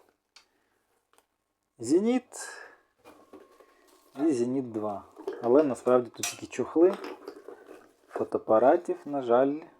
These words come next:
немає. Ну і от така сумка, Glovo. Дві сумки однакових я знайшов. Ну, в доброму стані. До того я вже такі сумки продавав.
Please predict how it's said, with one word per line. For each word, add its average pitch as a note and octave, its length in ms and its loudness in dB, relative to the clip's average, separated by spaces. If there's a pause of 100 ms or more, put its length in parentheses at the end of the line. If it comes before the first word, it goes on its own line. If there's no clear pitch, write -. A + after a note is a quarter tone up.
(160)
немає. G2+ 580 -10 (3500)
Ну G3+ 220 0
і - 20 4
от D#3 200 4
така C#3 240 8
сумка, G#3+ 500 0
Glovo. D#3+ 840 8 (580)
Дві D#3 240 2
сумки D3 380 0
однакових B2 600 -2
я A#2+ 120 -2
знайшов. B2+ 540 0 (720)
Ну, C#3 180 2
в B2 40 0
доброму A#2+ 440 4
стані. G3 540 -6 (760)
До C3 140 -2
того C3+ 300 8
я C3 120 6
вже B2+ 160 0
такі - 280 -6
сумки C#3 380 -4
продавав. C3+ 600 0